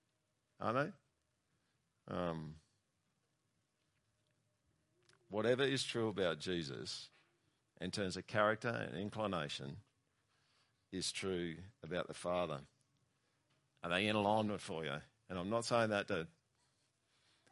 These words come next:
be irritating. That, that's what Jesus is saying, is like, if,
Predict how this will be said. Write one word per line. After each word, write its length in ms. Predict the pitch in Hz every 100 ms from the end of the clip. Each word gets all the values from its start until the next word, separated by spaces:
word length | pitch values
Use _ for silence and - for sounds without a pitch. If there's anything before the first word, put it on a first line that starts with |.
| _ _ _ -
be 140 | 107
irritating. 640 | 104 113 101 82 95 120 110 _ _ _ _ _ _ _ _ - 85 - - - 80
That, 200 | 117 139 - -
that's 220 | 117 139
what 140 | 123
Jesus 440 | 110 131 131 127 98
is 140 | 80
saying, 440 | - 120 123 80
is 160 | 64 82
like, 220 | 92 95 - _ _ - - _ _ _ _ _ _ _
if, 120 | -